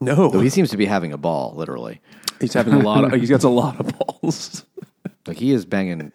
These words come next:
Speaker 2: constantly.
Speaker 1: By the sack, he's just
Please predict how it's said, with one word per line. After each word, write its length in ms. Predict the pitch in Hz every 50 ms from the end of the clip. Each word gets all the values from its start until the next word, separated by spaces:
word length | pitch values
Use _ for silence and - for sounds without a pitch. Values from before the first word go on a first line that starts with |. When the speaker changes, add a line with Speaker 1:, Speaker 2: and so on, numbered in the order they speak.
| - - - -
Speaker 2:
constantly. 760 | - - - - 165 165 151 - - - - - - - - - _ _ _
Speaker 1:
By 180 | - 123 131 143
the 100 | 143 156
sack, 500 | - - - 165 170 170 156 147 - - - -
he's 300 | 139 139 135 135 127 -
just 380 | - 151 143 - - - -